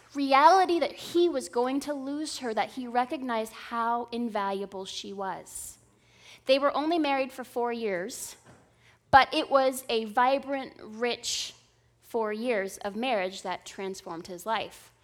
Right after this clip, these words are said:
And he walked with her through the whole process of her dying. And that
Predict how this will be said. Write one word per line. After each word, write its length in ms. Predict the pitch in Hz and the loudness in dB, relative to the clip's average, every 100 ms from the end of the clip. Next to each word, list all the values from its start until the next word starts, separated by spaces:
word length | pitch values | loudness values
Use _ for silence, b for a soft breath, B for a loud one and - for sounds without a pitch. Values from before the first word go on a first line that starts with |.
| b b b b _ _ _ _ _ _ _ _ _ _ _ _ - | b b b b _ _ _ _ _ _ _ _ _ _ _ _ -4
And 480 | - 311 294 262 254 | 2 4 4 2 -2
he 320 | - - 277 | -6 -10 -8
walked 320 | 240 220 214 240 | -2 -2 -2 -4
with 220 | 277 269 | -4 -2
her 120 | 196 | -8
through 140 | 190 | -8
the 80 | 190 | -12
whole 200 | 190 226 | -10 -10
process 600 | 214 214 196 - 190 190 - _ - | -8 -8 -8 -8 -12 -12 -18 _ -8
of 160 | 196 | -8
her 140 | 196 190 | -8 -10
dying. 420 | 190 175 165 156 b b b _ _ _ _ _ _ _ - _ _ - | -8 -8 -10 -14 b b b _ _ _ _ _ _ _ -20 _ _ 2
And 160 | 311 | 8
that 180 | 311 349 | 12 10